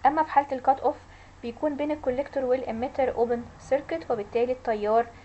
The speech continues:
اي سي هيساوي صفر، مش هيمر تيار في الاوبن سيركت، وال في سي اي هتكون عبارة عن في سي سي، لان انت دلوقتي ما عندكش تيار بيمر،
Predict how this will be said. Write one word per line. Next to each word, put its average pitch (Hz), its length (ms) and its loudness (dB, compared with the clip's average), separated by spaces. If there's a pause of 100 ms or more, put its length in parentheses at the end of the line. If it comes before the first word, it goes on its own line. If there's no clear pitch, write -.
(220)
اي 247 180 6
سي 254 280 -8
هيساوي 240 400 0
صفر، 254 400 0
مش 240 200 -8
هيمر 226 300 -2
تيار 220 360 -2
في 220 300 -10
الاوبن 208 340 -4
سيركت، 302 540 -4 (520)
وال 247 180 -4
في 285 100 -6
سي 302 160 -12
اي 254 300 -6
هتكون 262 320 -2
عبارة 240 420 4
عن 226 280 2 (300)
في 233 200 -10
سي 233 160 -12
سي، 196 320 -14 (400)
لان 202 220 -4
انت 254 180 -4
دلوقتي 214 460 0
ما 226 60 -2
عندكش 214 360 -6
تيار 220 380 -4
بيمر، 214 380 -4